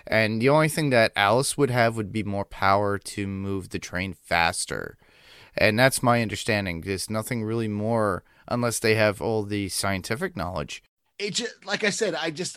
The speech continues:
Speaker 2: I, I c-, even watching it the second time, I'm watching it going, they're just gonna,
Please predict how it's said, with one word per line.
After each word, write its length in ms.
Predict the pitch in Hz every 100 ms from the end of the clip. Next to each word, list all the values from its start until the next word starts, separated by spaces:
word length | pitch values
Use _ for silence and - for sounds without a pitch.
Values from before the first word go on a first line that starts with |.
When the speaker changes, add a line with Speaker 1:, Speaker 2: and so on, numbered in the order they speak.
| -
Speaker 2:
I, 80 | 156
I 80 | 156
c-, 160 | 139 175 190
even 280 | 226 233 214
watching 320 | 214 202 196
it 100 | 190
the 80 | 175
second 320 | 185 185 165
time, 380 | 214 214 151 131
I'm 160 | 147 151
watching 320 | 185 185 175
it 80 | 143
going, 400 | 170 165 156 139 _ _ _ _
they're 160 | 156 196
just 240 | 220 202
gonna, 280 | 214 196